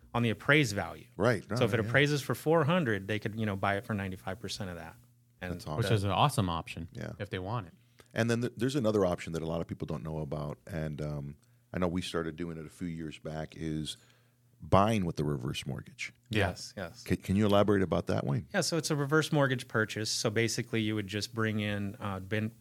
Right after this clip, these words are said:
Speaker 1: depending on their age and, um, equity, there's a number. So let's just say
Speaker 2: Mm-hmm.
Speaker 1: the house worth seven hundred, they qualify for three hundred thousand on the reverse mortgage.
Speaker 2: Right.
Speaker 1: They could bring in that, uh, difference to buy it down to the three hundred thousand, or they can completely pay it cash,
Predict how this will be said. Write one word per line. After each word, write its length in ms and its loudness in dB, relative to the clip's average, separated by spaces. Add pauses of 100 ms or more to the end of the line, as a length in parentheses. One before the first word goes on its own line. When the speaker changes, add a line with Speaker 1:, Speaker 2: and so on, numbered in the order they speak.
Speaker 1:
depending 380 0
on 80 2
their 180 -2
age 300 -4
and, 260 -6
um, 360 -10
equity, 280 -4
there's 180 -6
a 40 -4
number. 260 -2
So 160 -8
let's 160 -4
just 220 -4
say 160 -2
Speaker 2:
Mm-hmm. 100 -4
Speaker 1:
the 60 -4
house 240 -4
worth 140 -4
seven 300 -2
hundred, 340 -4
they 80 -8
qualify 540 -4
for 380 -8 (360)
three 180 0
hundred 220 -2
thousand 320 2
on 100 -2
the 60 -6
reverse 380 -8
mortgage. 440 -2
Speaker 2:
Right. 220 -2 (360)
Speaker 1:
They 120 0
could 160 -2
bring 200 4
in 180 2
that, 300 0
uh, 200 -6 (100)
difference 500 -2
to 140 -20
buy 160 2
it 100 -2
down 200 -4
to 80 -4
the 100 -6
three 180 -8
hundred 240 -6
thousand, 460 -4
or 140 -2
they 100 0
can 140 -10
completely 500 -4
pay 240 -2
it 100 -6
cash, 540 -2